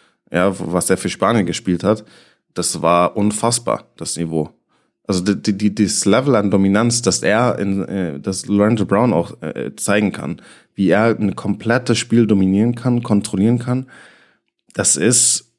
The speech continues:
fast einzigartig auf dem Kontinent. Also da ist er wirklich a-, an der absolut obersten Schublade. Das heißt, ähm, für mich ist es schon so, dass wenn Maccabi es schafft, äh,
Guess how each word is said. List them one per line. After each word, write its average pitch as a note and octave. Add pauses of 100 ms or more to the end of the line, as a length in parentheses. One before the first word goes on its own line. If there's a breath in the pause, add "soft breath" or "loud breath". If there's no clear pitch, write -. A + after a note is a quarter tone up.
(880)
fast -
einzigartig G2+
auf E2+
dem F2+
Kontinent. E2
Also F#2+
da G2
ist G2
er G2
wirklich G#2
a-, G#2+
an G2+
der F#2+
absolut A#2
obersten G#2
Schublade. E2 (920 loud breath)
Das -
heißt, B2
ähm, G2+
für -
mich A#2+
ist A#2+
es A2
schon C3
so, A#2
dass G#2
wenn G2+
Maccabi A2
es F#2+
schafft, A#2 (920)
äh, F#2